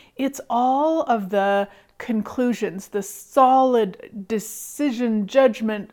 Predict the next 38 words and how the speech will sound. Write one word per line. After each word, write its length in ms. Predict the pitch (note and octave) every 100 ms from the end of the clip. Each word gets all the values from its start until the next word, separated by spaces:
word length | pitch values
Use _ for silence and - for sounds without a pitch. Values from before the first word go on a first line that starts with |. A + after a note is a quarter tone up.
| -
all 240 | B3 C#4+
that 360 | C#4 A3+ - - - -
<laughs> 220 | - -
energy 640 | A#3 A3+ A3+ G3+ G3+ G3+ - - - - _ _ _ _ -
that 220 | B3+ C4
we're 160 | C4 C4
often 400 | C4+ C#4+ - D#4+
creating 380 | D4 C4+ A3+ A3
our 100 | G#3
life 260 | A3 D4 C#4+
from. 220 | - G3
So 140 | B3+
if 80 | A#3
we 100 | C#4
look 300 | C#4+ F#4 F#4+
at, 320 | A#3+ G3 - - - -
let's 120 | D4+
say, 100 | F4
use 260 | B3+ A3 G#3+
money 340 | A3 G#3 G#3
as 160 | G3 G#3
an 80 |
example, 540 | G3+ F#3+ F#3+ G3 A3 C4+
'cause 180 | B3 G#3+
that's 240 | - -
something 400 | A3+ G3 G3+ F#3+
that 300 | G3 - - A#3+
a 80 | A3+
lot 220 | A3 G#3+
of 80 | A#3+
people 280 | C4 A3+ G#3
are, 520 | G3+ G#3+ G3 F3+ D3+
are 40 |
looking 460 | C4 C4 - A3+ A3
to 240 | - A3
have 300 | G#3+ G3 F#3+
more 340 | G#3+ A3 E3+ C3+
of. 300 | B3+ F4